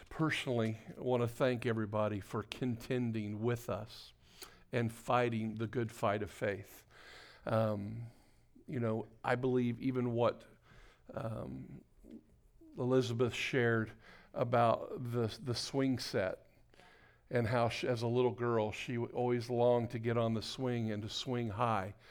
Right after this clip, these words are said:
And I believe the last couple months we've been sing-, swinging high into the things of God and what He wants for us. And when you fall and when you get back up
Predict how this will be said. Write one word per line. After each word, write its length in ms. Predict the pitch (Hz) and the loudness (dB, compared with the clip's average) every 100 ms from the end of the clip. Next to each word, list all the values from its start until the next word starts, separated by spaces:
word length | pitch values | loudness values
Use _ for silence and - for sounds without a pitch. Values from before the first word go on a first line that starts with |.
| - - - - | -20 -20 -16 -4
And 100 | 127 | 2
I 80 | 120 | 2
believe 300 | 120 120 117 | 4 2 0
the 80 | 117 | 2
last 380 | 113 117 113 | 4 4 2
couple 220 | - 120 117 | -2 0 2
months 320 | 120 120 - | 4 2 0
we've 120 | 117 | -4
been 160 | 113 107 | -4 -4
sing-, 420 | - 131 117 117 | -4 -2 -2 -2
swinging 540 | - - 127 120 113 | -6 -4 -2 0 -2
high 560 | 104 131 131 107 101 98 - - - - | -2 0 2 4 2 -4 -12 -20 -20 -6
into 300 | - 139 120 | 0 2 2
the 100 | 117 | 0
things 400 | - 135 127 113 | 0 2 2 0
of 140 | 110 | -2
God 280 | 113 117 113 | 2 6 6
and 120 | 113 | 4
what 120 | 113 113 | 2 2
He 120 | 113 | 2
wants 340 | 107 117 117 | 2 2 0
for 300 | - 131 107 | -4 -2 0
us. 240 | 104 95 120 | 0 -2 -2
And 180 | 110 | 0
when 100 | 113 | 0
you 140 | 117 113 | 0 0
fall 480 | 113 131 127 104 104 | 0 4 4 4 2
and 140 | 110 | 0
when 100 | 113 | -2
you 100 | 107 | -2
get 240 | 110 127 | -2 -2
back 300 | 120 113 113 | 2 0 2
up 300 | 120 110 98 | 0 0 -2